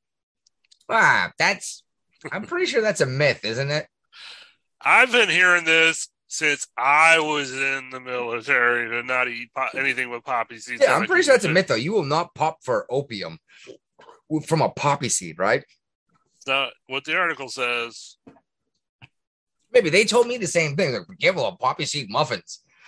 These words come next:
Speaker 1: I'm like, "This, then there's not enough opium in this poppy seed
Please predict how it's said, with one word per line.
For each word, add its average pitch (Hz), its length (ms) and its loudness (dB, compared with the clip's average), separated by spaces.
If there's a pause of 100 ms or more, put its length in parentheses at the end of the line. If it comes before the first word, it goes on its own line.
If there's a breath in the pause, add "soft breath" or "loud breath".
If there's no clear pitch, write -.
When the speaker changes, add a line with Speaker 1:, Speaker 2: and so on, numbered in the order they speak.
(140)
Speaker 1:
I'm - 40 -2
like, 151 220 0
"This, 220 200 6
then 165 300 2
there's 240 220 2
not 156 340 -2
enough 208 260 0
opium 135 680 0
in 120 120 -4
this 143 340 -2
poppy 170 420 0
seed 82 480 -8